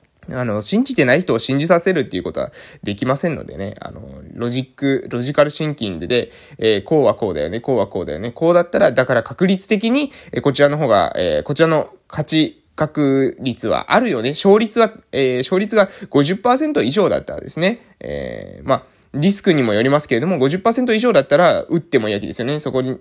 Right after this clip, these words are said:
で、えー、やってみる価値が出てくるわけです。で、えー、それがもちろんリスクが高くなってくれば、えー、六十パーセント、七十パーセントって、えー、上がっていかないとなかなかそのリスク取れないかもしれませんけれども、でもノーリスクっていうことはないですし、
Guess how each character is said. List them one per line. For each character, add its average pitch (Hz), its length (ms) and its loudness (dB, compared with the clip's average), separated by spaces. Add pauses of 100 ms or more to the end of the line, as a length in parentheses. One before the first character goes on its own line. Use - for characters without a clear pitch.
(100)
で、 101 580 0
え - 20 -4
ー、 82 40 -4
や 110 120 -2
っ - 20 -12
て - 140 2
み 143 80 0
る 117 80 -2
価 120 100 -4
値 - 100 -6
が 64 260 -6
出 135 80 -4
て 117 100 -2
く - 80 -10
る - 40 -8
わ - 60 -8
け - 80 -14
で - 80 -16
す。 - 420 -14
で、 139 440 0
え - 20 -4
ー、 135 40 -6
そ 196 100 2
れ - 20 4
が 175 60 6
も 160 100 2
ち 165 80 0
ろ 139 100 6
ん 117 60 2
リ 151 80 0
ス - 80 -6
ク - 60 -8
が 147 80 6
高 147 160 0
く 165 80 0
な 143 80 0
っ 143 40 -8
て 165 120 -6
く 214 80 -2
れ 247 80 4
ば、 135 240 4 (220)
え 98 340 -2
ー、 71 40 -6
六 120 160 -4
十 117 120 -2
パ 101 120 0
ー - 40 0
セ 117 100 -8
ン 113 60 -6
ト、 98 80 -6
七 107 180 -2
十 117 120 -4
パ 117 100 2
ー 117 40 0
セ - 120 -6
ン 95 40 -8
ト 98 120 -6
っ - 20 -18
て、 90 220 -8 (240)
え 113 100 4
ー、 101 80 6
上 123 60 2
が 143 80 4
っ 139 80 -2
て 147 80 0
い 135 40 2
か 139 120 6
な 131 80 0
い 110 100 -6
と 117 120 -4
な 107 140 -6
か 135 80 -4
な 135 120 -2
か 127 180 4
そ 139 120 -6
の 123 100 -4
リ 123 80 -4
ス - 100 -12
ク 104 80 -10
取 117 140 -4
れ 120 40 -2
な 101 120 -2
い 82 40 -8
か - 80 -10
も 92 60 -14
し - 80 -12
れ 104 60 -6
ま 101 80 -8
せ - 100 -8
ん 104 60 -8
け 78 80 -8
れ 101 80 -6
ど 156 60 -4
も、 160 200 -2
で 143 80 0
も 113 140 -2
ノ 117 180 2
ー 294 60 6
リ 403 100 2
ス - 100 -8
ク 120 120 0
っ - 20 0
て - 160 -6
い 98 40 -2
う - 20 -20
こ 95 80 -6
と - 80 -4
は 65 60 -6
な 110 120 -2
い 104 60 -4
で - 100 -14
す - 140 -12
し、 151 340 -2